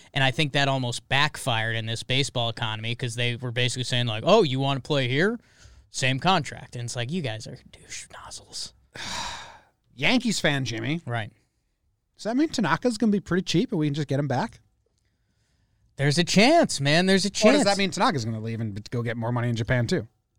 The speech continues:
Speaker 1: Well, dude, that's, that's the part of this that's so bizarre. And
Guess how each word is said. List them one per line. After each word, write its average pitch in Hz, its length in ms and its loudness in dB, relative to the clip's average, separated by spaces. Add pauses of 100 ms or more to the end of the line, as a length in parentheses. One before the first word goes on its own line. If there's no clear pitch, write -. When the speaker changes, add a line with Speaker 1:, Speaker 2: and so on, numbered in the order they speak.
(160)
Speaker 1:
Well, 147 240 -4
dude, 196 260 2
that's, 156 460 0
that's 175 260 2
the 190 100 2
part 165 300 4
of 143 80 -2
this 147 240 0
that's 127 220 -4
so 139 260 0
bizarre. 123 720 0 (500)
And 117 400 -2